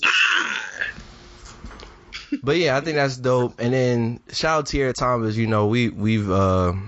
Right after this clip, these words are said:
Speaker 2: been fans of hers since The Cloud with Wale. So, you know, just to see her, her kinda grind. I was talking with Taylor. She was like, she's writing for her. I'm like, she's been writing for her since her started, which is why she not really dropping music <laughs> anymore.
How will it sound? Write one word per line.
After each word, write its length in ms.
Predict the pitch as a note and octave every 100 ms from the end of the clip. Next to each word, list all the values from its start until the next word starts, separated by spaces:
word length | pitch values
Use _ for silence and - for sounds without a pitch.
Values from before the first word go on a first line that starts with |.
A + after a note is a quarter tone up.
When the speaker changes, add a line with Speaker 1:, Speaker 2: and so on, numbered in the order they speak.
| - - - -
Speaker 2:
been 300 | G2+ G2+ F#2+
fans 320 | - A2 G#2
of 80 | G2+
hers 460 | A2 G#2+ G#2 G2 - - -
since 280 | - A2 G2+
The 100 | -
Cloud 360 | - A2 G#2+ G2
with 80 | F#2+
Wale. 480 | G2+ G2+ G#2 G2
So, 220 | F2+ - F#2
you 160 | F#2
know, 180 | F2+ F2
just 200 | E2+ G2
to 60 | G2
see 180 | G#2+ G2+
her, 360 | G#2 G2 F#2+ - _ _
her 200 | G#2+ G2+
kinda 300 | - G#2+ F#2+
grind. 540 | F#2+ G2+ G2+ G2+ F#2+ - - -
I 40 | -
was 140 | -
talking 260 | - B2+ A#2
with 100 | G#2+
Taylor. 280 | C3 B2+ A#2+
She 140 | -
was 180 | F3+ B2+
like, 400 | A#2 A2 G2+ - - - - - - - - - _
she's 260 | - G#3+ A#3+
writing 240 | G#3+ D4
for 100 | A3+
her. 160 | B3 D4+
I'm 100 | B3+
like, 120 | E3+
she's 140 | A3+
been 160 | A3+ F3+
writing 240 | G#3 A#3
for 180 | - F#3+
her 400 | F#3+ F#3+ F#3+ F3+
since 300 | F#3 G#3 G3
her 220 | - A3 A3+
started, 560 | - A#3 C#4 B2 F#2+
which 160 | A#2+ D3+
is 100 | D#3
why 200 | D3+ F3
she 140 | F#3+ G3+
not 180 | F#3+
really 160 | F3+ F#3
dropping 360 | E3+ F3 F3+ F#3+
music 420 | C#4 A#3 - -
<laughs> 0 |
anymore. 520 | D#3 B2 A2 F#2+ F#2